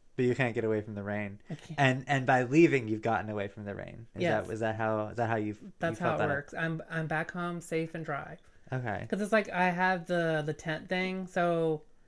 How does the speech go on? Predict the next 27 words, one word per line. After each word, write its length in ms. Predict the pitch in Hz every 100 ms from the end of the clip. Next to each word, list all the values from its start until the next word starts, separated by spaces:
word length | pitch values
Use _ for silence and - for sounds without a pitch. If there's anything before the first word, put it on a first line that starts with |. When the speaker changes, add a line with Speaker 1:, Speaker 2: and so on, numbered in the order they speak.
| - - - - - - -
Speaker 2:
it 100 | 185
wasn't 280 | 196 220 190
doing 180 | 190 185
that 140 | 170
great 200 | 165 165
of 60 | 165
a 40 |
job 300 | 156 156 156
of 80 | 156
keeping 260 | - 156 156
all 160 | 147
of 80 | 151
my 220 | 151 143
items 400 | 147 151 151 - - -
dry. 560 | 170 156 147 165 190 190 -
So 80 | 190
I 100 | 175
had 80 | 190
Speaker 1:
Uh-huh. 60 |
Speaker 2:
nothing 240 | 185 180 160
dry 340 | - 151 160
to 100 | 156
come 200 | - 151
back 220 | 147 139 -
to. 260 | 139 147 - - - - - - - - - -
Speaker 1:
I 160 | 131 120
see. 180 | 104